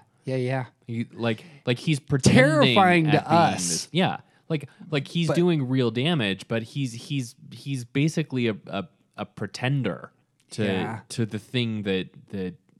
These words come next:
Speaker 2: that Lecter has perfected.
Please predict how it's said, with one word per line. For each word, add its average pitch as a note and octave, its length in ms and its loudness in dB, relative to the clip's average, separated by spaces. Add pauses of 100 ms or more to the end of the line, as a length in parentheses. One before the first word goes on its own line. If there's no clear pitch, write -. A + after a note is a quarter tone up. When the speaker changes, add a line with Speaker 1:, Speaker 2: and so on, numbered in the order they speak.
Speaker 2:
that G#2+ 240 -10
Lecter G2+ 600 -6
has F2+ 500 -14 (400)
perfected. - 880 -12